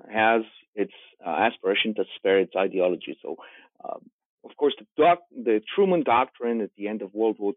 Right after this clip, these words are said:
Two is to spread democracy across the Middle East, and uh, the ideology was talking about that, uh, democratic states don't wage war on each other. Of course, we understand that this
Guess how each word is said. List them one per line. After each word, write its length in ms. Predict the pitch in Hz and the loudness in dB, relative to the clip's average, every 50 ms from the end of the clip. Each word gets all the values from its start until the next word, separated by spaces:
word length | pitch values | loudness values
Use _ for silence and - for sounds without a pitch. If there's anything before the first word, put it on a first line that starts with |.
| - - | -4 -2
Two 240 | 113 110 107 107 - _ _ _ _ _ _ - | 0 0 0 0 -4 _ _ _ _ _ _ -4
is 260 | - 127 123 123 117 113 107 107 107 _ _ - | 0 2 4 4 4 2 -2 -8 -18 _ _ -4
to 120 | 110 101 - _ - | -4 -4 -6 _ -8
spread 280 | - 127 120 123 110 | -2 0 2 2 2
democracy 560 | - 101 98 107 117 127 - - - - - 110 | 0 0 0 0 0 0 -2 -8 -10 -6 -4 -4
across 300 | 107 - 107 104 113 - | -4 0 0 -2 -2 -2
the 60 | - 110 | -4 -8
Middle 240 | 98 95 98 117 | -6 -4 -2 0
East, 200 | 156 170 - - - | 0 0 -2 -4 -8
and 300 | 104 101 98 98 98 - _ _ _ _ _ _ _ 98 | -8 -6 -6 -6 -8 -10 _ _ _ _ _ _ _ -8
uh, 160 | 98 98 101 | -8 -8 -6
the 180 | 92 98 107 101 | -4 -2 0 0
ideology 580 | 104 101 107 110 107 110 110 101 104 110 110 | 0 0 2 2 2 2 2 0 2 2 2
was 220 | 101 104 - - - | 2 0 -4 -8 -4
talking 240 | - 101 101 98 104 | -2 -2 -2 0 -2
about 220 | 95 95 95 92 - | -2 0 0 0 0
that, 140 | 95 87 - - | -2 -4 -2 -2
uh, 140 | 98 90 90 85 - | -2 0 0 0 -2
democratic 480 | 110 104 107 107 131 143 143 127 - | -2 -2 0 2 2 4 4 2 0
states 300 | - - 110 107 107 110 - - - | -2 -2 0 0 0 -2 -4 -8 -2
don't 220 | 110 104 113 - - | 0 0 0 0 -2
wage 240 | 113 107 104 - - 110 | -2 -2 -2 -2 -2 0
war 220 | 104 98 98 90 | 2 2 2 2
on 100 | 87 90 | 0 -4
each 160 | 92 - - - | -8 -6 -4 -2
other. 200 | 87 87 - - | -2 -2 -4 -6
Of 520 | - _ _ _ _ _ _ _ _ _ | -16 _ _ _ _ _ _ _ _ _
course, 120 | - - - - | -14 -14 -10 -6
we 220 | 92 87 87 87 87 | -6 -4 -2 -2 -2
understand 540 | 85 92 - - - - - 87 87 85 85 | -2 -4 -4 -8 -4 0 0 0 0 0 -4
that 100 | - - | -6 -14
this 120 | - 92 | -16 -14